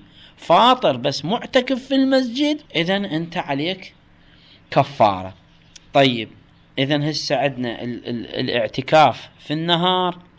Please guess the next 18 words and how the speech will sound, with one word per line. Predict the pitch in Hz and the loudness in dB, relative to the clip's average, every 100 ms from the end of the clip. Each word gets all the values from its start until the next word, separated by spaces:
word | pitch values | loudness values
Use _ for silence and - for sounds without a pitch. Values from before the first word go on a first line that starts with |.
| - | -8
صائم | - 160 185 - 190 | 2 4 4 2 0
لا | 170 170 | 6 6
يجوز | 170 160 160 156 | 6 2 -2 -4
له، | 156 147 151 - | -4 -4 -6 -6
وفي | 135 139 185 | -2 -2 0
الليل | 175 165 226 233 180 143 | 0 2 4 4 2 0
مفطر | 160 294 - 349 339 185 | 4 4 4 2 2 4
ومع | 180 180 190 | 4 4 4
ذلك | 196 202 208 208 202 | 6 6 6 2 0
لا | 196 | 2
يجوز | 196 190 202 196 | 2 0 -4 -4
له | 208 | -4
وعليه | 220 156 120 117 | -2 -2 -2 -4
كفارة. | - 104 - 85 95 - - | -6 -10 -10 -14 -14 -18 -6
بس | 143 220 214 | 0 0 2
ذني | 254 262 269 269 | 2 4 4 0
قال: | 269 127 113 113 | 0 0 0 -2
"لا، | 160 170 | -4 -4